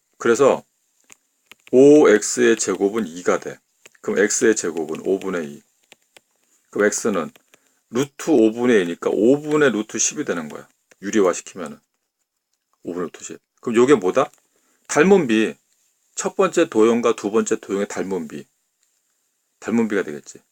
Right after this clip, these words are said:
아, 닮은 비가 아니구나. 저, 반지름이구나, 반지름. 아, 지금 착각했네. 반지름이 나왔지, 반지름. 반지름. 그러니까 오투의 반지름이 오분의 루트 십이라고,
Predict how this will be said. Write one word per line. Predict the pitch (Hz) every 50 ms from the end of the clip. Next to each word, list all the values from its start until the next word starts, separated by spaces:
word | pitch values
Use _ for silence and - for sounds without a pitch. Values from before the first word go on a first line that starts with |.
| _ _ _ _ _
아, | - 101 92 87 87 -
닮은 | - 98 107 113 107
비가 | 120 123 101
아니구나. | 82 80 87 107 110 85 73 - _ _
저, | - - - -
반지름이구나, | - - 113 113 117 139 143 143 147 131 135 170 170 -
반지름. | - 90 87 85 85 80 82
아, | 87 95 95 82
지금 | - 85 80
착각했네. | - - - - - 107 90 87
반지름이 | - 113 120 135 170 175 170
나왔지, | 165 135 113 - 113
반지름. | - 95 85 82 82 85 107 160 202 _ _ _ _ _ _ _ _ _ _ _ _ _ _ _ _ _ _ _ _ _
반지름. | - - 90 85 85 85 104 131 - _ _ _ _ _ _ _ - - - _ _ _ _ _ _
그러니까 | _ - 131 139 135 117 - -
오투의 | 120 123 139 156 165 170 175 170 - - - - - - 190 190 185 180 151 104 78 - - _ _ _ _ _ - _ - - _ _ _
반지름이 | - - 110 117 139 139 147 147 139 135 127 147 156 123 87 - - - _ _ _ _ _ _ _ _ _ - - _
오분의 | - 113 123 143 151 147 156 151 151 156 156 147
루트 | 117 113 110 - - -
십이라고, | 110 - - - - 156 139 107 90